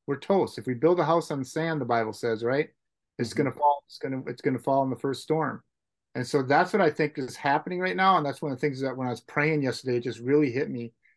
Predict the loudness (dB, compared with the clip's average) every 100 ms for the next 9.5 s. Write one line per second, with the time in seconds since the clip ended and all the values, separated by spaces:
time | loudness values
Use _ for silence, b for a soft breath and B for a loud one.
0 | _ _ _ 0 0 -2 _ _ _ 0
1 | 2 2 2 2 0 -6 _ 0 2 2
2 | 0 0 -2 -4 _ _ _ _ _ _
3 | _ 2 2 4 -2 -2 2 4 2 2
4 | -2 -4 -2 0 0 -4 -2 2 2 0
5 | -8 -6 -4 -2 -2 -4 -6 -10 -4 2
6 | 4 4 2 2 0 0 0 0 -4 -20
7 | -16 -8 -6 -4 0 0 -2 -10 _ _
8 | _ -18 -10 -8 -8 -10 _ 2 2 4
9 | 0 0 2 2 0